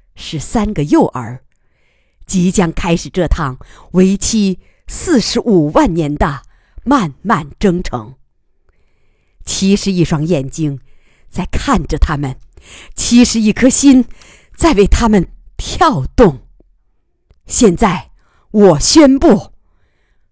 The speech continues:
楚世号启航。楚世号细如尾须的尾喷管喷出蓝色的火焰，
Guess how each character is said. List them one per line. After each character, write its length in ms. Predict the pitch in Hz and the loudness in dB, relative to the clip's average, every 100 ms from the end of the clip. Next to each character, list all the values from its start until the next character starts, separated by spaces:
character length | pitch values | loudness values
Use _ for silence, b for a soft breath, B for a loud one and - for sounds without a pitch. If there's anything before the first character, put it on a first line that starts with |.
| _ | _
楚 400 | - 214 180 151 | -6 0 2 2
世 200 | - 285 | 0 0
号 440 | 202 285 180 131 - _ _ _ _ _ | 2 2 0 -2 -12 _ _ _ _ _
启 520 | - - 269 226 202 190 | -8 2 4 4 4 0
航。 480 | - 226 262 349 330 _ _ _ _ _ _ _ _ _ _ _ _ _ _ - | 2 4 6 6 4 _ _ _ _ _ _ _ _ _ _ _ _ _ _ -18
楚 200 | - 170 | -8 -4
世 200 | 147 - | -2 -4
号 420 | 165 - 151 143 - b | -6 -6 -6 -6 -8 b
细 280 | b - 370 | b -2 0
如 140 | 269 311 | 2 2
尾 260 | 262 147 | 2 0
须 340 | 143 - 370 359 | -4 -4 0 2
的 300 | - 139 - - | 0 -6 -10 -8
尾 160 | 190 139 | -6 -2
喷 280 | - 269 | -4 -2
管 320 | 277 151 120 - _ _ - | -4 -4 -6 -18 _ _ -4
喷 220 | - 208 | -2 -2
出 400 | - 202 196 196 - - | -4 -2 -2 -2 -10 -8
蓝 380 | 214 170 175 254 | -4 -4 -4 -6
色 360 | 330 - 359 | -6 -6 -6
的 100 | 165 | -4
火 280 | - - 147 - | -6 -6 -8 -4
焰， 320 | 202 165 131 | -4 -4 -10